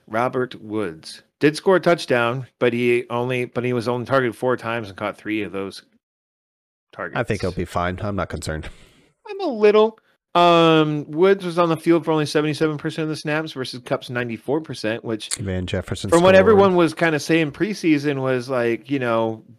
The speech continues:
Speaker 1: Robert Woods, you know, was, he's, he's the wideout and Kupp's more the slot, you know, that sort of thing. Um, just a little for Robert Woods, but not a lot, like, a very minuscule amount.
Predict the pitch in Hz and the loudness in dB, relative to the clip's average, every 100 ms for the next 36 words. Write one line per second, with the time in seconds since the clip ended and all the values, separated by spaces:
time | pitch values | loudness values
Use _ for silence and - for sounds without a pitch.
0 | _ 113 113 127 131 160 185 123 110 110 | _ -2 2 2 0 -2 -2 -6 -10 -6
1 | 110 113 107 107 101 - - 107 107 113 | -6 -6 -6 -8 -8 -12 -12 -10 -10 -12
2 | 107 117 123 110 127 160 127 107 101 101 | -8 -6 -2 0 2 2 2 0 -4 -8
3 | - 120 - 120 120 123 - 175 165 110 | -6 -6 -6 -6 -6 -6 -6 -2 -2 -4
4 | 107 98 98 95 95 104 98 95 95 85 | -8 -10 -8 -8 -8 -8 -8 -8 -10 -10
5 | _ _ _ _ _ - 131 131 131 135 | _ _ _ _ _ -4 0 2 2 0
6 | 127 123 120 _ _ _ _ _ _ _ | -2 -6 -12 _ _ _ _ _ _ _
7 | - - 233 - 202 135 104 - 107 92 | -16 -2 0 0 2 4 2 0 -4 -4
8 | 87 87 82 143 147 131 104 104 117 110 | -6 -10 -8 -2 0 0 -2 -2 -4 -4
9 | - 120 110 131 117 104 98 - 101 87 | -4 -4 0 2 2 -2 -8 -8 -10 -10
10 | 71 | -14